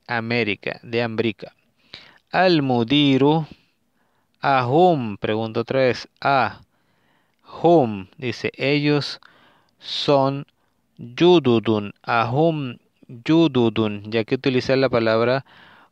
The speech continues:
hum, el pronombre personal hum, nos estamos refiriendo a más de tres, de tres en adelante.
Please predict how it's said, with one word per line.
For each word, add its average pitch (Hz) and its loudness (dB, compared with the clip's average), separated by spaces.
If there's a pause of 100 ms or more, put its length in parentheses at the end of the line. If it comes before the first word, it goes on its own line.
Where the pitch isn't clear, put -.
(140)
hum, 147 2
el 123 -6
pronombre 117 -2
personal 131 -4
hum, 139 -2
nos 120 -4
estamos 117 -4
refiriendo 117 -2
a 113 0
más 107 -4
de 113 -2
tres, 139 -2
de 107 -4
tres 107 -4
en 113 -6
adelante. 120 0